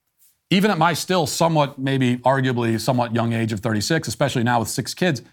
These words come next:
I'm supposed to be the conservative and cautious one. And I'm supposed to be saying to guys like Mister Hare,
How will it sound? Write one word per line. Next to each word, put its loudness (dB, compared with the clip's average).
I'm 2
supposed -4
to 0
be -2
the 0
conservative 0
and 0
cautious -2
one. -8
And 0
I'm 2
supposed -2
to -4
be 0
saying 0
to -4
guys 2
like -4
Mister -4
Hare, -2